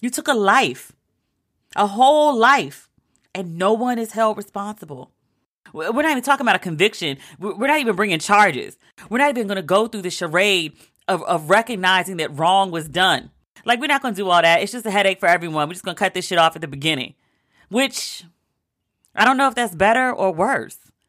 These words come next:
I mean, the message is the same, like, your life really doesn't matter. But at this point, we're not even gonna inconvenience anybody about it. It's neither better nor worse. It's, it's no justice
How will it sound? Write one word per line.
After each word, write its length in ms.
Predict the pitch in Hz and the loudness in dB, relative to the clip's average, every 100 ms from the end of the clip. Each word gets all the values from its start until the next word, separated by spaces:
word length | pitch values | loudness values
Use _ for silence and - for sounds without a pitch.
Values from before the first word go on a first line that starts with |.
| _ _ _ - | _ _ _ -4
I 40 | |
mean, 160 | 226 220 | -2 0
the 60 | |
message 420 | 196 240 254 208 | 0 0 -2 -6
is 120 | 208 170 | -6 -6
the 100 | 170 | -4
same, 420 | 190 226 185 170 | 0 0 -2 -2
like, 180 | 165 165 | -2 -2
your 100 | 160 | 2
life 260 | 180 190 | 2 2
really 200 | 175 185 | -4 -4
doesn't 300 | 170 165 156 | -2 -2 0
matter. 340 | 147 190 170 160 - - | 2 2 2 -2 -8 0
But 100 | 226 | 0
at 80 | |
this 180 | 302 320 | 0 -4
point, 260 | - 233 196 | 0 0 0
we're 60 | |
not 140 | 214 202 | 0 0
even 100 | 175 | 0
gonna 140 | 170 | -4
inconvenience 580 | 196 208 180 196 196 175 | -4 -4 -2 0 0 -2
anybody 400 | 156 151 139 127 | -2 2 2 2
about 260 | 135 123 113 | 0 0 -2
it. 120 | - _ _ _ _ _ _ - | -12 _ _ _ _ _ _ -14
It's 140 | 208 | -10
neither 260 | 262 294 240 | -6 -4 0
better 300 | 214 254 240 | 2 2 2
nor 160 | 220 | 0
worse. 320 | 208 247 151 160 | 2 0 -2 -6
It's, 180 | 170 - - - - | -14 -14 -20 -16 -4
it's 380 | 190 - - | -4 -4 -10
no 220 | 165 196 208 | 0 0 4
justice 640 | 190 202 - 139 127 - | 2 2 -2 -4 -6 -14